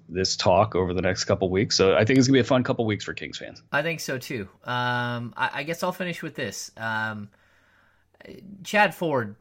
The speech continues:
Speaker 2: blew up the Kings. Um,
Speaker 1: <laughs> Sorry, sorry, go on.
Speaker 2: he went dirty on, on the Kings. And I'm not gonna speculate on who gave him information or whatever. A-, and all I'm gonna say is, like, look,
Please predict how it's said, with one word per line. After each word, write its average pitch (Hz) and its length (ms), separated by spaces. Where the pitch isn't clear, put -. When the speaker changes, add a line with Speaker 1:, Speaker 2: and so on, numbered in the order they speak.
Speaker 2:
blew 127 240
up 113 100
the 101 80
Kings. - 480
Um, 110 720
Speaker 1:
<laughs> - 200
Sorry, 90 400
sorry, 85 220
go 87 180
on. - 100
Speaker 2:
he 202 140
went 214 240
dirty 135 560
on, 117 260
on 110 240
the 104 80
Kings. 98 320
And 151 100
I'm 190 180
not 170 160
gonna 127 160
speculate 107 540
on 98 140
who 101 680
gave 101 280
him 104 180
information 98 600
or 92 80
whatever. 92 600
A-, - 220
and 131 200
all 147 180
I'm 139 100
gonna 127 120
say 117 140
is, 101 100
like, 95 200
look, 90 240